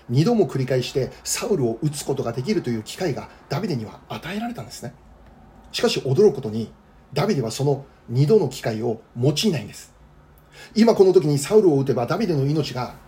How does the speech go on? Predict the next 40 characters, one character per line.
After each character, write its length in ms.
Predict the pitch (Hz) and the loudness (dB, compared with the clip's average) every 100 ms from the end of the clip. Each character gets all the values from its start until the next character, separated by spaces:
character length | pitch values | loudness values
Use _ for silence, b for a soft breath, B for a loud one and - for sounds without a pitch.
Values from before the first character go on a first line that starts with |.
| - - - | -20 -20 -16
守 320 | 104 120 233 | -8 -4 -2
ら 140 | 254 247 | -2 -2
れ 100 | 233 | -4
る 60 | |
ん 20 | 113 | -6
だ。 60 | - - - - - - - - - - - - - | -16 -20 -20 -20 -20 -20 -20 -20 -20 -20 -20 -20 -20
死 220 | - - 214 | -6 -2 0
な 100 | 240 | 0
な 120 | 254 | -2
く 40 | |
て 100 | - | -4
い 40 | 123 | -6
い。 160 | 110 - - - - - - - - | -6 -10 -20 -20 -20 -20 -20 -20 -8
逃 200 | - 233 | 0 0
亡 140 | 247 | 0
生 160 | 240 254 | -2 -2
活 180 | 233 139 | -2 -2
も 100 | 123 | -4
す 140 | - | -4
る 100 | 220 | -4
必 180 | 220 - | -4 0
要 100 | 202 | 0
な 100 | 170 | 0
い。 80 | 107 - - - - - - - - _ - _ _ _ | -8 -14 -20 -20 -20 -20 -20 -20 -20 _ -20 _ _ _
サ 200 | - - | -12 0
ウ 80 | 262 | 2
ル 100 | 208 | 4
を 80 | 190 | 2
今 160 | 214 - | 0 -2
こ 80 | |
の 80 | 175 | -2
時 260 | 151 117 - | -2 -6 -6
撃 100 | 233 | -4
て 100 | 240 | 0
ば 100 | 202 | 0
よ 140 | 117 143 | 0 -2
い 40 | |
ん 40 | 104 | -4
で 100 | - | -10
す。 200 | - | -20